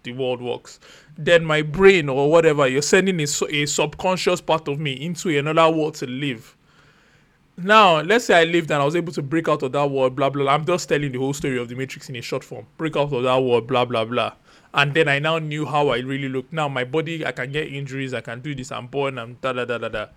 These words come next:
And then you now were able to, for whatever reason, we don't know what the reason is yet because we've not seen the movie. You were able to get me back into the pod. You were able to convince me to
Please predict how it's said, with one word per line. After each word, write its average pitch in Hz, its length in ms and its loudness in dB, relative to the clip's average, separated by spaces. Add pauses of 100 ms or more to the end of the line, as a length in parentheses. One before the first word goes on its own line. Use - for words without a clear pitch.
(680)
And 180 240 2
then 214 280 6 (240)
you 208 340 2
now 226 260 2
were 185 120 2
able 180 440 -2
to, 147 360 -6
for 175 240 -2
whatever 190 420 2
reason, 139 380 -8
we 151 120 -6
don't 180 200 0
know 175 80 -4
what 143 180 -2
the 127 60 -10
reason 131 340 -6
is 117 140 -8
yet 117 160 -2
because 120 240 -6
we've 127 100 -10
not 131 200 -4
seen 123 160 -10
the 113 80 -10
movie. 110 400 -10 (600)
You 165 140 -2
were 156 160 4
able 180 280 2
to - 160 -10
get 160 320 2
me 160 80 -6
back 143 260 -2
into 147 280 -8
the 120 100 -8
pod. 160 440 2 (280)
You 151 100 -4
were 156 60 0
able 175 220 -2
to 160 160 -10
convince 143 580 -8
me 143 160 -6
to 123 280 -10